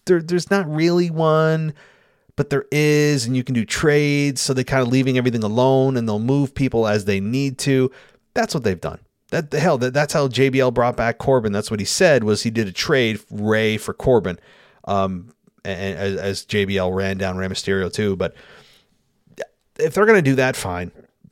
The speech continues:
I'd rather have them do that and, and, uh, have kind of a soft brand split than tell me there's a draft and then violate the rules a week later. So, but, uh, anyway, Ronda Rousey is just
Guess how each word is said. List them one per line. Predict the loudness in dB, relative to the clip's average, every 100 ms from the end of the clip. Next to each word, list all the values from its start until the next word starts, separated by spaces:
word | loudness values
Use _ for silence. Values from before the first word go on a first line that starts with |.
| _ _ _ _ _ _ _ -4
I'd | 2
rather | 4 4
have | 4 2
them | 0
do | 0 2
that | 2 2 0
and, | -2 -2
and, | -2 -4 -2
uh, | -2 -2 -6 -8
have | -6 -4 -2
kind | -2
of | 0
a | 0
soft | -2 0 0 0 -4 -4
brand | -2 -2 -4
split | -2 -2 0
than | -2 -4
tell | -2 -2
me | 0
there's | 0 0
a | -2
draft | -2 0 0 -2 -4
and | -4
then | -4
violate | -2 0 0 -2
the | -4
rules | -6 -4 -4
a |
week | -6 -8 -6
later. | -6 -8 -16 -8
So, | -6 -6 _ -20 -20 _ -20 -12 -6
but, | -4 0
uh, | -2 0
anyway, | 0 2 0 _ -20 -20 -6
Ronda | 0 2 2
Rousey | 4 2 2 0 -2 _ _ _ _ _ _ _ _ _ _ _ _ _ -20 -20 _ -4
is | -2 -2 -4
just | 2 2 2 -4